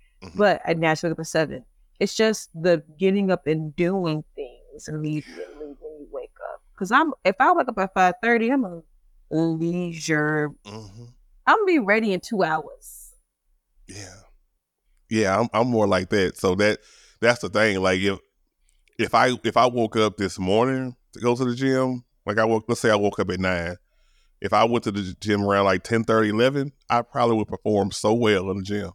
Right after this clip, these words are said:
Speaker 1: 'cause I didn't, I didn't took my time to get up. I, you know, I watched a little bit of TikTok,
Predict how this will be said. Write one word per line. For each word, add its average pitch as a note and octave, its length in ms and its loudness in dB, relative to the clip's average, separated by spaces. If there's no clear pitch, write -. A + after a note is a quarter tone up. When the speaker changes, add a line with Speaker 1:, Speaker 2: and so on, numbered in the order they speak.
Speaker 1:
'cause F#2+ 140 -4
I G#2 80 6
didn't, G#2 180 0
I G2 80 4
didn't G2+ 140 0
took A2+ 160 -6
my G2 140 4
time G#2+ 340 2
to G2+ 60 -2
get G2 180 2
up. G#2+ 260 2
I, G#2+ 120 0
you A#2 140 -2
know, F#2+ 160 0
I A2+ 60 0
watched F#2 220 0
a G2+ 40 -8
little F#2 160 -6
bit F#2 80 -8
of - 60 -20
TikTok, A#2+ 640 4